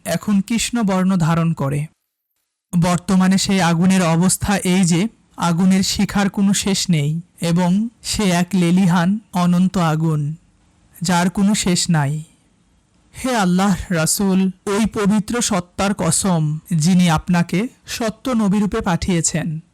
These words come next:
একটি সুয়ের পরিমাণ অংশও যদি জাহান্নামের ফুটো হয়ে যায়, তাহলে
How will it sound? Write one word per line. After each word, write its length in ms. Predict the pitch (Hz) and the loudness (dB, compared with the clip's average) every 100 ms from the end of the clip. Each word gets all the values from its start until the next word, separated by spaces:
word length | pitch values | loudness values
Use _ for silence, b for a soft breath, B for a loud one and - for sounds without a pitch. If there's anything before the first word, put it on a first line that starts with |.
| _ _ _ - | _ _ _ -6
একটি 340 | 180 170 214 | -6 -4 -2
সুয়ের 380 | 202 233 214 196 | -2 0 0 0
পরিমাণ 460 | - 202 202 196 185 | -2 0 2 2 2
অংশও 460 | 185 196 - 247 | 2 0 0 -2
যদি 360 | 175 170 165 226 - _ - | 0 0 -2 -4 -8 _ -6
জাহান্নামের 640 | 160 180 170 190 185 185 196 | -2 0 2 2 2 2 0
ফুটো 340 | - 185 202 | -2 -2 0
হয়ে 240 | 185 180 | 0 0
যায়, 380 | 156 160 151 151 165 _ _ _ _ | 0 0 0 -2 -8 _ _ _ _
তাহলে 500 | - 175 190 180 190 | -2 0 2 2 0